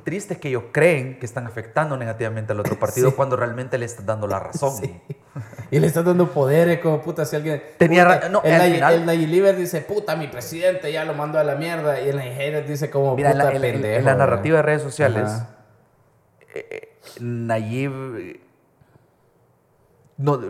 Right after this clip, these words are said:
Speaker 1: hizo un voto de no confianza a Davidson por, por su pasado, por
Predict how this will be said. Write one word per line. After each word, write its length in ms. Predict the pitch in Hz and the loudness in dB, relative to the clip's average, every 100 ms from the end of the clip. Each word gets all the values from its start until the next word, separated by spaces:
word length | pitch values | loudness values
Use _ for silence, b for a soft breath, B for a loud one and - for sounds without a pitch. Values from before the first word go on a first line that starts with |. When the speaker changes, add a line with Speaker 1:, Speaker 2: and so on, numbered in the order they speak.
| 120 95 - | -8 -10 -12
Speaker 1:
hizo 300 | 156 147 135 | -12 -12 -10
un 80 | |
voto 240 | 123 127 117 | -8 -4 -4
de 80 | 110 | -2
no 100 | 110 | -4
confianza 520 | 110 104 104 104 90 | -6 -4 -2 -2 -4
a 20 | |
Davidson 440 | 92 98 92 101 92 | -4 -4 -6 -10 -8
por, 280 | 87 85 - | -8 -10 -8
por 180 | 104 | -8
su 160 | 92 - | -8 -10
pasado, 440 | 92 - 107 107 | -4 2 4 4
por 200 | - 95 | 0 -6